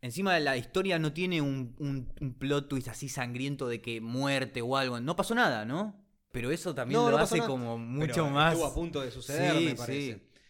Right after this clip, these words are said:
Speaker 2: También ahora que me acuerdo había leído una historia parecida a otra vuelta de una mujer que vivía sola,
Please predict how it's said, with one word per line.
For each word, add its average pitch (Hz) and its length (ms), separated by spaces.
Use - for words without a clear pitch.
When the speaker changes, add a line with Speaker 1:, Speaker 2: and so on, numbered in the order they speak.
Speaker 2:
También 190 300
ahora 190 180
que 190 60
me 175 80
acuerdo 196 260
había 190 180
leído 160 220
una 139 80
historia 143 540
parecida 123 420
a 127 60
otra 117 160
vuelta 131 580
de 117 120
una 131 180
mujer 120 340
que 110 100
vivía 104 360
sola, 117 440